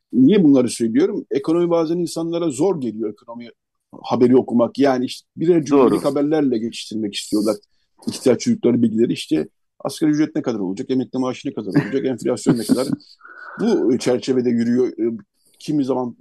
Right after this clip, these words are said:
Speaker 1: haklı da toplumun ilgisi ekonomiye ama ekonomi o kadar, e, okuması, e, zor, e, bir konu değil, e, açıkçası. E, hele hele, e, böyle bir, e, geniş bir kadroyla ve bağlantısı bir, bağımsız bir kadroyla çıkardığı zaman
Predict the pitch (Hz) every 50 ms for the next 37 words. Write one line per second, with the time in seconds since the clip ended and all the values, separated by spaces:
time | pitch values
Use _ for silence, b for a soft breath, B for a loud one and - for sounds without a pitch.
0 | - 113 - 113 135 135 - - 185 160 139 123 104 - - 117 - - 123 120
1 | 120 120 - 127 113 113 117 101 - 110 98 104 - 113 113 107 113 123 156 220
2 | 233 196 185 185 _ _ _ _ _ _ _ _ _ - - 147 - 175 180 185
3 | 190 190 180 - 170 165 180 170 - - 127 135 135 131 131 - 156 160 160 -
4 | - - - - - - - - 131 131 - 175 170 156 - - 78 113 120 123
5 | 127 104 104 127 151 147 147 131 - - 117 120 120 120 120 120 117 120 - -
6 | 139 143 139 143 160 131 131 - _ _ - - 110 110 110 104 98 90 80 -
7 | 208 - _ - - - - - - - - _ _ _ _ _ _ _ _ _
8 | - 120 123 117 113 151 151 151 139 131 123 147 156 - - - 113 123 123 123
9 | 123 120 120 120 117 113 107 107 104 92 82 78 - - 50 50 _ - 139 135
10 | 127 135 127 135 123 - - 69 82 92 90 85 76 62 60 50 50 - 50 50
11 | - 110 120 135 156 - - - 123 113 - 123 117 - - 113 110 135 139 135
12 | 123 117 117 117 120 123 117 - - - - 127 127 113 113 120 120 120 113 -
13 | - - 127 127 117 - 127 120 123 123 123 - - - 127 113 117 123 127 117
14 | 104 113 143 190 202